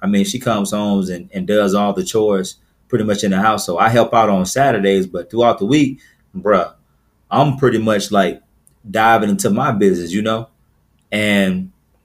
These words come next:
hearing, hearing all the stuff that John had to do in the house, man, that's a lot for one person to even,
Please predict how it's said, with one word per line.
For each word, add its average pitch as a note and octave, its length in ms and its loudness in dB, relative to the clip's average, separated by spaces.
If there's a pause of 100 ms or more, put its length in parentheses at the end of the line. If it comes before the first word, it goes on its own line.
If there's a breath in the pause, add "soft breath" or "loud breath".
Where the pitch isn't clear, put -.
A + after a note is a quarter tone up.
(1200)
hearing, B2+ 520 2
hearing C3 420 4
all B2 140 4
the A#2 80 4
stuff B2 180 2
that G2+ 100 0
John B2 320 2
had A2+ 220 2
to F#2 40 -10
do A2+ 260 2
in G2+ 80 0
the G2 80 0
house, A2+ 240 0
man, F#2+ 140 0
that's B2 180 0
a F#2+ 60 -2
lot G2+ 400 0
for F2+ 100 -4
one G2+ 260 -4
person G#2 360 -2
to F2+ 60 -2
even, F#2 440 -4